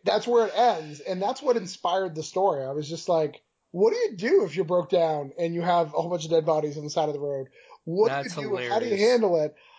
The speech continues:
Speaker 1: Um, and I, I, I'm really good at dialogue. That's my strength. Um, I think that that's very evident in, uh, both "Broke Down," both Do-, in "Dog Days." is dialogue is, is,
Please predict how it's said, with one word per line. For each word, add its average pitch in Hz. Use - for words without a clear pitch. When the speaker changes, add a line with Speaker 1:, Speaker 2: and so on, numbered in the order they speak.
Speaker 1:
Um, 180
and 180
I, 165
I, 165
I'm 190
really 247
good 196
at 151
dialogue. 147
That's 143
my 165
strength. 131
Um, 139
I 127
think 143
that 139
that's 139
very 143
evident 143
in, 139
uh, 139
both 202
"Broke 160
Down," 143
both 170
Do-, 147
in 156
"Dog 143
Days." 135
is 151
dialogue 156
is, 131
is, 139